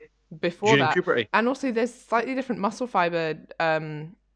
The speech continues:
Speaker 1: changes that we know happen with higher testosterone, like the ability to build muscle quicker. So I think there are loads of things. I thought the Caster Semenya case was really interesting, and I followed that in, like, quite a lot of detail, and I listened to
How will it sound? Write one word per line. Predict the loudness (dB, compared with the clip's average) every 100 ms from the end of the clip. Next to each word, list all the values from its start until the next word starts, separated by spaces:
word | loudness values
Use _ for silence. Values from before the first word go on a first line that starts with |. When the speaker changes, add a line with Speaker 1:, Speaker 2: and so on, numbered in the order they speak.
| -20 -8
Speaker 1:
changes | -4 -4 -6
that | -8
we | -6
know | -2 0 -2
happen | -4 -8 -8 -6
with | -8
higher | -4 -4 -4
testosterone, | -6 -10 -8 -8 -6 -6 -4 -6 -10
like | -12 -12 -16
the | -10 -8
ability | -4 -2 -2 -2 -6
to | -14
build | -8 -6 -6
muscle | -10 -10 -12
quicker. | -10 -10 -10 -8 -6 -8 _ _ _ _ _ _ _ _
So | 4
I | 4
think | 2 -4
there | 0
are | 0
loads | 2 0
of | 0
things. | -4 -4 2
I | 2
thought | 2 -2 -2
the | -4
Caster | -2 -4 -4
Semenya | -4 -2 -2 -4
case | -6 -6
was | -10
really | -6 -4 -4
interesting, | -6 -8 -8 -4 -4
and | -4
I | -6
followed | -2 2 2 0
that | -2 -2 _ -20 -20 _ _
in, | -6 -4
like, | -4 -6
quite | -6 -2 -2 0
a |
lot | -6
of | -6
detail, | -8 -8 -8 -8 -6 -6
and | -6
I | -6
listened | -8 -8 -12
to | -8 -8 -8